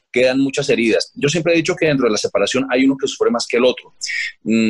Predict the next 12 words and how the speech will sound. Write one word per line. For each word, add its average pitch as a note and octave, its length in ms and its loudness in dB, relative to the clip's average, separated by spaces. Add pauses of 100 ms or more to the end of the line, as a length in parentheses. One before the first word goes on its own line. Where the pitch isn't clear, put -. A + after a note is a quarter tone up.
(160)
mm, G2 840 2 (100)
y C#3 120 -2
en C3 60 2
mi C3+ 80 2
caso E3 240 -2
fui G#3 120 0
yo, A3 260 0 (300)
sea, B2+ 120 0
realmente D3+ 680 0
yo E3+ 180 2
me F3+ 160 -8
quedé, A#2+ 600 0